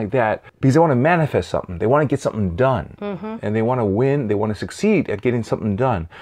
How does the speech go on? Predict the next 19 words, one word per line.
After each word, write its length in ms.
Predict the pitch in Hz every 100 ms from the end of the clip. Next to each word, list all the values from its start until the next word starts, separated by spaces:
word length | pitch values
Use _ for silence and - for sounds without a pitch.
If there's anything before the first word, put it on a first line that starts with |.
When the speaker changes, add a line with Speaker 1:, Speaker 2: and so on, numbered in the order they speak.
| - _
Speaker 1:
But 300 | 170 175 - - _ -
they 140 | 123
may 200 | 127 139
not 200 | 139 139
have 180 | 127 113 - _ - 110
been 640 | 107 151 139 123 117 113 -
natural 640 | 113 127 131 - 123 113 -
extroverts. 540 | 110 - 92 71 - -
The 80 | 120
way 320 | 135 170 175
an 80 | 123
introvert 380 | 160 151 131 -
wins 600 | 127 170 110 110 110 -
is 220 | - 113 107
that 180 | 110
they 320 | - 107 104 - -
over-prepare, 920 | 135 180 175 175 - 104 69 85 - _
and 120 | - 120
including 600 | 113 139 135 127 123